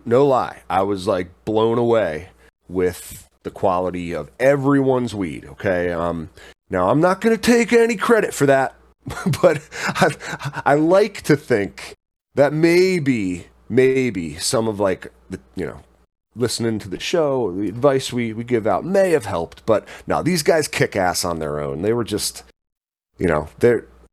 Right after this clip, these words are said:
they're here for the, the community aspect of it. I don't feel like any of those guys need any help growing anyway,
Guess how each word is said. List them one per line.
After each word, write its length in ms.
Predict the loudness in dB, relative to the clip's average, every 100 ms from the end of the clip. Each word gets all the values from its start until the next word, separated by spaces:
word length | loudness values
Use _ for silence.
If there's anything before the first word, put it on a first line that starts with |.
| -2
they're 200 | 2 2
here 280 | 4 2 2
for 220 | 2 0
the, 260 | 2 2 0
the 120 | -4
community 680 | -2 0 2 0 0 -2 -2
aspect 540 | -2 -4 -6 -10 -8
of 140 | -10 -4
it. 80 |
I 80 | 0
don't 180 | 0 -2
feel 220 | 0 0
like 300 | 0 -4 -8 0
any 220 | 2 2
of 60 | 2
those 200 | 0 0
guys 340 | 0 0 -2
need 200 | -4 -2
any 200 | -2 -4
help 340 | -4 -6 -6 -8
growing 320 | -6 -6 -4
anyway, 480 | -6 -6 -6 -8